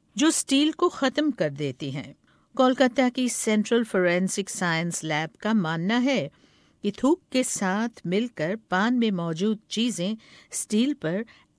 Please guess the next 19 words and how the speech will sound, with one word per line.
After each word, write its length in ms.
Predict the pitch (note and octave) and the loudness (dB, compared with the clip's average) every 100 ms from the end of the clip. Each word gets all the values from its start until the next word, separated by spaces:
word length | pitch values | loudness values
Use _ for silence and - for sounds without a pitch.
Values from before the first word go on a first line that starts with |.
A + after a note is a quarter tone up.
| - | -2
एसिड 500 | F#3 F3+ - C4+ D#3+ | 0 2 2 0 -2
जैसा 400 | D#3 D3 - A3 A#3+ | 0 0 0 -2 -2
असर 280 | D#3+ - F3 | -2 0 -2
छोड़ती 520 | - E3+ B2+ - C#3+ | -2 -6 -6 -4 -8
हैं। 200 | C3 A2+ - _ _ _ _ | -6 -10 -14 _ _ _ _
ये 120 | B3 D4+ | 0 2
पुल 240 | D#4 C#4 | 2 0
है 200 | E3+ F#3+ | 2 2
बड़ा 240 | G3+ F#3 A#3 | 2 2 2
मजबूत 640 | F3+ C#3+ - C#3+ C4+ - _ _ _ _ | 0 -2 -6 -6 -6 -10 _ _ _ _
और 120 | G#3 A3+ | 0 0
बरसों 520 | D3 D3+ - - A#3 | 0 0 0 0 0
से 400 | G#3 F3 F3 A3+ | 0 -2 -2 -2
बंगाल 560 | G3 E3 E3 D#3 D3+ E3+ | -2 -4 -4 -2 0 -2
की 220 | - G#3 F#3+ | -2 -4 -4
खाड़ी 420 | - D#3 D3+ G#3 | -6 -4 -2 -2
के 240 | G3+ F3 F#3 - | -2 -2 -2 -2
तूफानों 540 | E3 - D3+ D#3+ G3+ | -8 -4 -4 0 0
को 340 | A3+ F3 F#3 | 0 -2 -2